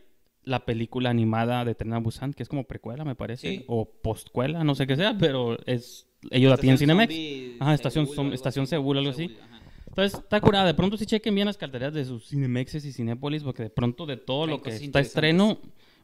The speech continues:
Speaker 1: por ejemplo, ahorita Cinemex va a traer La Historia Sin Fin, va a traer Predator, La Mosca, The Fly,
Speaker 2: Tiburón estuvo
Speaker 1: va a
Speaker 2: en
Speaker 1: traer
Speaker 2: la,
Speaker 1: Tiburón.
Speaker 2: en la, en la,
Speaker 1: No,
Speaker 2: el
Speaker 1: eh,
Speaker 2: fin de semana,
Speaker 1: ajá.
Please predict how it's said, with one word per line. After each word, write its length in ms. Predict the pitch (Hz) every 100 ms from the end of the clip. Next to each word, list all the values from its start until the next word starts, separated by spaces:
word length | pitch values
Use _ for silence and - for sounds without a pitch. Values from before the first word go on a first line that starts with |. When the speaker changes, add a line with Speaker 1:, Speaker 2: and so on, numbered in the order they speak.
| -
Speaker 1:
por 100 | 131
ejemplo, 160 | 139
ahorita 200 | 151 147
Cinemex 320 | 143 127 127 135
va 40 |
a 40 | 127
traer 300 | 135 127 127
La 160 | 123 131
Historia 300 | 120 123 123
Sin 180 | 120 104
Fin, 340 | 113 113 120
va 60 | 117
a 40 |
traer 200 | - 139
Predator, 540 | 120 170 170 143 160 143
La 160 | 131
Mosca, 460 | 117 127 135 - 151
The 120 | 127
Fly, 120 | 139
Speaker 2:
Tiburón 420 | 120 139 151 160 160
estuvo 220 | - - 139
Speaker 1:
va 60 |
a 20 | 127
Speaker 2:
en 40 |
Speaker 1:
traer 140 | 139
Speaker 2:
la, 60 | 131
Speaker 1:
Tiburón. 420 | 143 123 127 160
Speaker 2:
en 60 | 151
la, 180 | 120 123
en 100 | 120
la, 120 | 117
Speaker 1:
No, 120 | 139
Speaker 2:
el 60 | 123
Speaker 1:
eh, 80 |
Speaker 2:
fin 100 | 139
de 60 | 131
semana, 300 | 143 143 139
Speaker 1:
ajá. 120 | 123